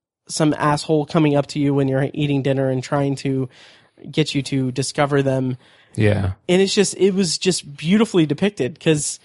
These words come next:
Speaker 1: you have this person who is completely tone deaf to what's going on around him
Speaker 2: Mm-hmm.
Speaker 1: and completely,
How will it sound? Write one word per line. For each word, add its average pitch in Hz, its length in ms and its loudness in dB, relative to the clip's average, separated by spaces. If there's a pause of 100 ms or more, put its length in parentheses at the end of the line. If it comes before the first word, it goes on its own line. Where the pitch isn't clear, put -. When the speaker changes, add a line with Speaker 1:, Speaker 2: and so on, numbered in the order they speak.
(180)
Speaker 1:
you 180 160 2
have 165 300 2
this 165 140 -2
person 190 340 -2
who 160 100 0
is 156 120 2
completely 175 920 -4 (460)
tone 233 380 0
deaf 135 340 0
to 160 180 0
what's 147 220 0
going 170 260 0
on 151 140 2
around 160 360 0
him 131 300 -4 (160)
Speaker 2:
Mm-hmm. 101 360 -4
Speaker 1:
and 156 500 2
completely, 160 920 -2